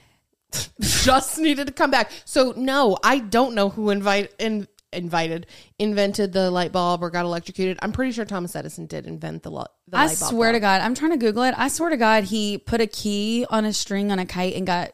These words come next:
Speaker 2: shocked. <laughs>
Speaker 1: He being Thomas Edison?
Speaker 2: No,
Speaker 1: Or Ben
Speaker 2: Benjamin
Speaker 1: Franklin?
Speaker 2: Franklin. I swear that happened.
Speaker 1: Ben, listen to me, Ben Franklin. Like, we on a first name basis.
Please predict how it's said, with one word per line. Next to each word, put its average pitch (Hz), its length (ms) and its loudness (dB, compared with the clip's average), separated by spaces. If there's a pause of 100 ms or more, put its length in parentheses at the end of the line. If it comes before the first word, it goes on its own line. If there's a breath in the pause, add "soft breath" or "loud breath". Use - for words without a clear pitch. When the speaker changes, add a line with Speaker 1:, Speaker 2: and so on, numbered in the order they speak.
Speaker 2:
shocked. - 500 -4 (580)
<laughs> - 120 -6 (800 loud breath)
Speaker 1:
He 262 260 -2
being 240 260 0
Thomas 220 280 0
Edison? 302 380 -2 (160)
Speaker 2:
No, 247 420 6 (100)
Speaker 1:
Or 202 80 4
Ben 208 140 4
Speaker 2:
Benjamin 254 540 2
Speaker 1:
Franklin? - 0 -
Speaker 2:
Franklin. 202 680 0 (400)
I 262 120 2
swear 262 320 4
that 214 160 4
happened. 214 260 4
Speaker 1:
Ben, 185 200 4
listen 294 200 2
to 277 60 2
me, 240 100 2
Ben 220 320 4
Franklin. 202 460 2
Like, 202 160 2
we 247 140 2
on 226 120 6
a 202 60 4
first 214 320 0
name 202 160 2
basis. 190 640 -2